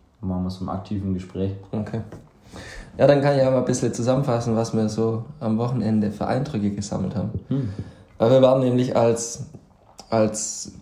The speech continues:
Speaker 2: professionelle Journalisten, wie wir beide sind,
Speaker 1: Mhm.
Speaker 2: waren wir unterwegs.
Speaker 1: Investigativ.
Speaker 2: Investigativ, richtig.
Speaker 1: Mhm.
Speaker 2: Ähm, und haben auch den ein oder anderen Selbstversuch durchgeführt.
Speaker 1: Mhm.
Speaker 2: Mehr oder weniger gezwungen.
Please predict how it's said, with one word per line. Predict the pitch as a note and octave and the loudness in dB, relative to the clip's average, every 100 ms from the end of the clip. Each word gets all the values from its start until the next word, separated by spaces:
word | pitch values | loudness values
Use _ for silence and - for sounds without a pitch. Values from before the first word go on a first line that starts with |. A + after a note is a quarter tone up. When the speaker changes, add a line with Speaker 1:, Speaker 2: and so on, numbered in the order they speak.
| - - | -16 2
Speaker 2:
professionelle | C#3+ D3+ C#3 C3 A#2+ A#2+ A2+ A2+ | 4 4 2 2 0 2 0 0
Journalisten, | - A2+ A2+ A#2+ A#2+ - A2+ B2+ - | 2 2 2 0 -2 -2 -2 -2 -4
wie | G#2+ G#2+ | -2 2
wir | G#2 | 2
beide | G2+ G2+ G#2 | 0 0 -2
sind, | G2+ G#2+ A2 A#2 | -2 0 0 -2
Speaker 1:
Mhm. | - G2 | -4 0
Speaker 2:
waren | G2+ G#2+ | 2 2
wir | G#2+ | 2
unterwegs. | G#2+ G#2 G#2 A#2 C#3 - - - - - - | 2 0 2 2 0 -2 -2 -2 -4 -14 -2
Speaker 1:
Investigativ. | G#2+ G#2+ G#2 F2+ F#2 G#2+ G#2+ G#2+ | 2 2 2 -2 -2 0 -2 4
Speaker 2:
Investigativ, | C3+ D3+ B2 A#2+ A#2 - G#2+ G2+ G#2 A2 G2+ G2+ - | 6 8 6 4 2 2 2 2 0 0 0 -2 -2
richtig. | F#2 F#2+ A2 - - - _ _ - - - C3+ | -2 0 -2 -6 -18 -20 _ _ -20 -14 -14 -8
Speaker 1:
Mhm. | A#2+ | 0
Speaker 2:
Ähm, | A#2 A2 A2 A2 G#2+ - - - _ - | 2 4 2 0 -4 -16 -20 -20 _ 0
und | A#2 | 4
haben | B2 B2 | 6 6
auch | A#2+ | 6
den | A2+ G#2+ | 4 4
ein | A2+ | 2
oder | A2 G2+ | 2 2
anderen | G#2+ G#2 G2+ | 0 0 0
Selbstversuch | G#2+ G#2 - G2+ G2+ G2 | 0 -2 -2 -2 -2 -4
durchgeführt. | G2+ G2+ F#2+ - F#2+ G2 - - - | -4 -6 -8 -6 -4 -4 -10 -16 -8
Speaker 1:
Mhm. | A#2 A2+ D3+ D#3 - - _ - - - - - - - | -2 0 -2 -6 -14 -20 _ -20 -20 -20 -20 -18 -12 -2
Speaker 2:
Mehr | A2+ A2 | 2 4
oder | A2 | 4
weniger | G#2+ G#2 G#2 | 2 2 0
gezwungen. | - A2 - A2+ G#2+ G2 | -4 -4 0 2 2 2